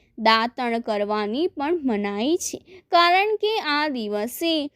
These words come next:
છોડ, ઝાડના પાંદડા અને ડાળીને ન તોડવા જોઈએ. એકાદશીના દિવસે તામાસિક ભોજન એટલે કે લસણ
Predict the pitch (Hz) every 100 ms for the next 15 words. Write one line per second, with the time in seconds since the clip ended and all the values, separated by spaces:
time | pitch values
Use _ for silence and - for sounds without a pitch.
0 | _ - 320 269 262 262 269 247 254 240
1 | 254 320 330 320 359 359 240 202 208 254
2 | 277 - _ - 359 453 440 392 339 339
3 | 392 415 392 415 311 208 202 202 240 226
4 | 220 240 311 392 466 453 311 _ _ 311
5 | - 359 370 339 415 453 440 - 415 415
6 | 392 427 427 330 233 202 233 - 320 277
7 | - _ _ 330 330 381 427 427 403 427
8 | - 349 320 254 220 233 226 311 330 311
9 | - _ - 226 226 214 254 349 381 415
10 | 381 277 226 - 254 196